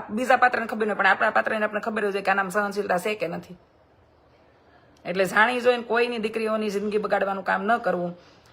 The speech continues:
એકલા રહેવા દ્યો, નસીબમાં હોય છે તો થોડોક લેટ લગ્ન થશે ને લગ્ન કરીને ક્યાં મોટા મીરું માર દઈશ આપણા સમાજમાં કોઈ.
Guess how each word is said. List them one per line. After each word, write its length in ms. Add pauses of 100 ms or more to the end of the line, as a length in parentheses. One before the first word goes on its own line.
(100)
એકલા 300
રહેવા 240
દ્યો, 380 (200)
નસીબમાં 360
હોય 100
છે 100
તો 100
થોડોક 280
લેટ 260
લગ્ન 240
થશે 260
ને 60
લગ્ન 220
કરીને 320
ક્યાં 220
મોટા 220
મીરું 320
માર 180
દઈશ 220
આપણા 180
સમાજમાં 440
કોઈ. 100